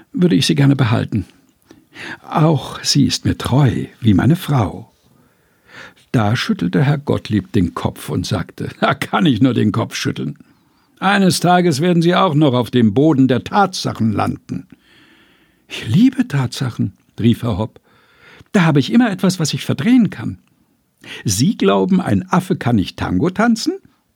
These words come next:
Bei mir schon. Ein Goldfisch kann kein Vaterunser beten? Reingelegt,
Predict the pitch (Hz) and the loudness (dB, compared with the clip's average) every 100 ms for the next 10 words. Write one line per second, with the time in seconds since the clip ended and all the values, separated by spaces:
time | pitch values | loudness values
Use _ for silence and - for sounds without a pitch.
0 | _ - 82 90 104 175 254 202 190 - | _ -4 -2 0 0 2 2 2 0 -8
1 | _ _ _ _ _ - - 139 123 127 | _ _ _ _ _ -14 -6 0 2 2
2 | 156 262 - - 226 - - 175 185 185 | 2 0 -2 -2 -2 -4 -2 0 0 0
3 | 175 165 156 139 143 139 247 214 104 117 | 0 2 0 -4 -2 0 4 4 2 0
4 | 107 - 349 _ _ _ _ _ _ _ | -2 -2 -8 _ _ _ _ _ _ _
5 | _ _ _ _ _ - 175 180 139 113 | _ _ _ _ _ -2 2 4 4 2
6 | 117 | 0